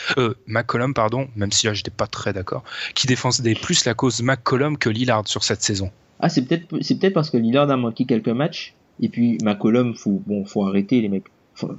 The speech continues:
Speaker 2: McCollum, aujourd'hui, pff, là, je, je vais peut-être prendre un risque en disant ça, hein, mais McCollum,
Speaker 1: Ouh là là.
Speaker 2: aujourd'hui, c'est peut-être probablement, en termes de, d'attaquant, en termes d'attaquant,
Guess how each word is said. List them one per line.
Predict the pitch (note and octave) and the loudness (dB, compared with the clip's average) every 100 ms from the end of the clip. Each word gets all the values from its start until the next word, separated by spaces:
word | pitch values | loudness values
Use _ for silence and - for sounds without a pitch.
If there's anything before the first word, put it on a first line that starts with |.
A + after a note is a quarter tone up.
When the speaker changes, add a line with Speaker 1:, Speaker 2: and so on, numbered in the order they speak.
| - | -12
Speaker 2:
McCollum, | - - A2+ A2+ - A2 A#2+ B2 A#2+ - | -10 -6 -4 -4 0 4 4 4 0 0
aujourd'hui, | A2 G#2 G#2 G#2 G#2 C#3 D3+ D#3 _ _ _ _ _ | 0 0 0 0 0 2 2 -2 _ _ _ _ _
pff, | - - - - - - _ _ - | -12 -8 -8 -10 -14 -20 _ _ 0
là, | A#2 | 2
je, | G2+ G#2+ | 4 2
je | G2 G#2 | 4 4
vais | A#2+ | 4
peut-être | - B2+ | 2 0
prendre | C3 B2 | 0 0
un | A#2+ | 2
risque | A2+ A#2 A2+ | 2 0 -2
en | |
disant | G#2 G#2+ G2+ | -4 -2 -2
ça, | G2+ G#2+ | -2 -4
hein, | A#2+ D#3 - _ _ | -4 -6 -12 _ _
mais | F#2+ G#2+ | -2 0
McCollum, | G#2+ - A#2+ B2+ | 0 2 6 6
Speaker 1:
Ouh | |
là | A#2+ | 6
là. | G#2+ | 6
Speaker 2:
aujourd'hui, | A#2+ A2+ C#3 D3 E3 E3+ _ _ | 4 2 2 4 2 0 _ _
c'est | - - A#2+ A#2 A2+ A2 - | -20 0 4 6 6 4 -2
peut-être | A#2+ G#2+ - | 0 0 -2
probablement, | - C#3 B2+ C3+ C3 B2 C3 C#3 C#3 D3+ - | -2 2 4 4 4 4 2 0 0 -4 -4
en | A2+ | -6
termes | - - B2+ A#2+ A#2+ | -2 0 2 2 0
de, | A2+ G#2 G2+ G2 G2 - _ - | 2 4 4 4 0 -6 _ -6
d'attaquant, | G2+ C3 C3 B2+ D#3+ D#3+ E3 _ _ - | -2 -2 -2 -2 0 0 -2 _ _ -10
en | A2+ | -2
termes | C3 B2+ | 0 2
d'attaquant, | A#2+ B2 B2+ B2 C#3+ C#3+ D3 | 0 0 -2 -4 -4 -2 -4